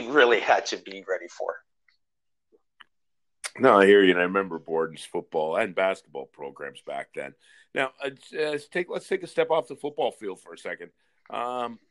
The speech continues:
Speaker 2: any memories of, uh, any memories jump out? Uh, you know, particular teachers, classmates that weren't teammates. Anything that, uh,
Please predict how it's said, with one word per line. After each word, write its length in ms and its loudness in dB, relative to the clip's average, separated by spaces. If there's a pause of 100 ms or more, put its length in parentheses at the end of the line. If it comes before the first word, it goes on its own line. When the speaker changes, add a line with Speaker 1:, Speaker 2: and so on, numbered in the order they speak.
(760)
Speaker 2:
any 160 -10
memories 640 -8
of, 200 -8 (100)
uh, 60 -2
any 200 -6
memories 440 -8
jump 340 -8
out? 420 -4
Uh, 360 -4 (120)
you 120 -18
know, 120 -12
particular 520 -12
teachers, 1000 -8
classmates 800 -6
that 200 -10
weren't 280 -10
teammates. 640 -8
Anything 440 -8
that, 300 -4
uh, 200 -2